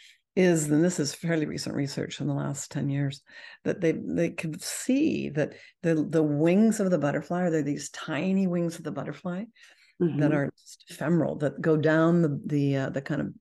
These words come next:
Speaker 1: spine of the caterpillar. You can't, like, th-, the, in other words, the potentiality,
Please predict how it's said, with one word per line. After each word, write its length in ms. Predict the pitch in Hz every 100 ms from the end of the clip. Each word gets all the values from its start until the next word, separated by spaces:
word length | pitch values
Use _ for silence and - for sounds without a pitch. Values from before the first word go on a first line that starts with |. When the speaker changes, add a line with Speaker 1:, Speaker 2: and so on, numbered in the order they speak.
| _ -
Speaker 1:
spine 560 | - - 135 131 147
of 160 | 143 143
the 80 | -
caterpillar. 480 | - - - - - _ _ _
You 80 | 151
can't, 320 | - 202 196 - - - -
like, 240 | 175 - - -
th-, 220 | - 151 -
the, 220 | 175 -
in 160 | 208
other 160 | 214 214
words, 260 | 175 160 - _ _ _ _ _ -
the 80 |
potentiality, 1300 | 143 175 220 254 269 233 165 143 135 139 - - -